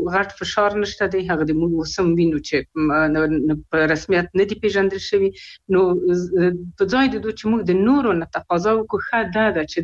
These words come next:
دغه، دغه څاڅکي چې هرې خوا ته پراته دي، در سر ټول شو، سیو شو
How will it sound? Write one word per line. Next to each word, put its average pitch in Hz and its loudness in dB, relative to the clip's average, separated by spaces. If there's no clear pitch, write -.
دغه، 196 0
دغه 180 0
څاڅکي - -4
چې 160 -4
هرې 208 2
خوا 196 -2
ته 185 -6
پراته 170 -2
دي، 220 0
در 202 2
سر 170 -4
ټول 254 4
شو، - -8
سیو 214 2
شو - -4